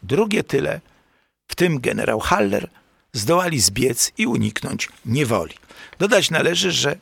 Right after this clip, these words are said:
pozostali w niewoli, s-, udając czy sfingując śmierć generała Hallera, odprawili za niego nabożeństwo, a trumnę wyładowaną ziemią ustawiono pośrodku kościoła. W ten sposób zdezorientowani Niemcy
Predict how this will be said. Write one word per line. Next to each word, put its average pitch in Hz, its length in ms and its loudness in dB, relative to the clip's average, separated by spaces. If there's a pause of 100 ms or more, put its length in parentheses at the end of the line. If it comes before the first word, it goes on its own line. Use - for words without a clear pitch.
pozostali 135 560 0
w 120 60 -6
niewoli, - 480 -2 (880)
s-, - 200 2 (420)
udając 147 840 2
czy - 120 -4
sfingując 123 640 -2
śmierć 113 380 -2
generała - 420 -4
Hallera, - 460 -2 (540)
odprawili 151 600 0
za 120 160 0
niego 107 380 -2 (100)
nabożeństwo, 117 920 0
a 110 180 -4
trumnę 151 420 0
wyładowaną - 640 -4
ziemią 123 400 -2 (280)
ustawiono 143 540 0
pośrodku 135 520 -6
kościoła. - 460 -6
W - 60 -16
ten 262 140 -4
sposób - 340 -4 (160)
zdezorientowani 143 840 -4
Niemcy 254 320 -6